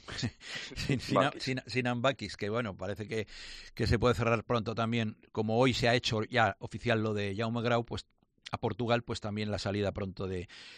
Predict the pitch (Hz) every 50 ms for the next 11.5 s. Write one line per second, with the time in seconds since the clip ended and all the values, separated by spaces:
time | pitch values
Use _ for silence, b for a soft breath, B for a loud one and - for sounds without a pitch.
0 | B B B B B B - 110 104 104 120 117 113 104 - 127 117 117 113 110
1 | 110 - 110 104 - 107 101 98 95 92 90 87 85 82 78 - - - _ _
2 | _ _ _ - 120 120 120 139 131 123 - 127 123 - 123 117 - - 110 101
3 | - - 98 95 101 90 90 90 82 B B B B B B B - 131 131 127
4 | 123 117 117 117 110 104 147 165 170 - - 120 127 139 139 123 143 135 135 127
5 | 139 127 120 117 131 120 - 131 120 131 127 127 120 117 - _ _ - 120 110
6 | 120 - _ - 143 147 131 131 175 - - - 113 107 110 - - 127 113 -
7 | 131 123 131 120 135 143 156 185 190 - B B B B B B - 143 135 -
8 | 143 131 139 143 131 151 139 135 139 170 196 - - 139 117 - 131 120 - 147
9 | 131 - 156 156 156 196 233 214 B B B B B B B B B B B B
10 | - 151 147 139 - 147 135 117 151 147 156 147 139 139 160 165 156 156 156 143
11 | 147 160 160 160 180 175 190 208 202